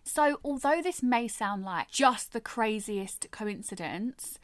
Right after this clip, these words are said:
it actually does turn out to be just that, a crazy coincidence. No one at the app had anything to do with it, and no one at the app knew that was what was going to be found. And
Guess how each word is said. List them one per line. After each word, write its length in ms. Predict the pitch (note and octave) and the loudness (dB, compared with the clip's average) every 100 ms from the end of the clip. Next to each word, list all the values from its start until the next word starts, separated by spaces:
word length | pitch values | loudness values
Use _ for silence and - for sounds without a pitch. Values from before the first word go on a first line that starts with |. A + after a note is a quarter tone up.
| - | -8
it 120 | B3+ | -2
actually 420 | C4 - D#4 C#4+ | -4 -4 -4 -4
does 320 | A#3 A3+ A3 | -2 -2 -2
turn 340 | - - G#3+ G3+ | -4 -4 -2 0
out 300 | F#3+ - - | -2 -2 -8
to 100 | F#3+ | -10
be 440 | F#3 E3 E3 F3+ | -6 -6 -6 -10
just 380 | - F#3+ F#3+ - | -4 -4 -4 -4
that, 300 | A3 G#3 C#3 - | -2 -2 -6 -8
a 60 | |
crazy 500 | G3+ - G3+ F#3 G3 | -8 -4 -2 -2 -4
coincidence. 760 | F#3 G3+ F#3+ F3+ - F3 D#3+ - | -8 -6 -6 -8 -10 -10 -10 -10
No 300 | G3+ F#3+ G3+ | -4 -2 0
one 160 | A#3 C4+ | 0 0
at 80 | - | 0
the 140 | A#3+ | -2
app 220 | F#3 E3 - | 0 -2 -6
had 180 | - G#3+ | -8 -6
anything 320 | G3+ G3+ G3+ | -6 -6 -8
to 80 | G#3 | -6
do 160 | B3 C4+ | -4 -4
with 120 | G3+ | -4
it, 180 | D#3 - _ _ - | -12 -16 _ _ -8
and 120 | F#3+ | -4
no 120 | G3+ G#3+ | -2 -2
one 120 | A3 | -4
at 100 | - | -6
the 100 | G3+ | -4
app 220 | F3+ - | -4 -2
knew 500 | G3+ A3 G3+ E3+ G3 - | -4 -2 -4 -6 -10 2
that 160 | G#3+ | 4
was 140 | G3 G3 | 4 -8
what 100 | - | -10
was 80 | |
going 240 | - F#3 F#3 | -10 -10 -10
to 140 | - | -10
be 80 | F#3+ | -12
found. 480 | - E3+ A#2+ F#3+ - - | -6 -4 -4 -10 -14 -4
And 480 | B3 B3+ B3+ B3 | 2 2 2 0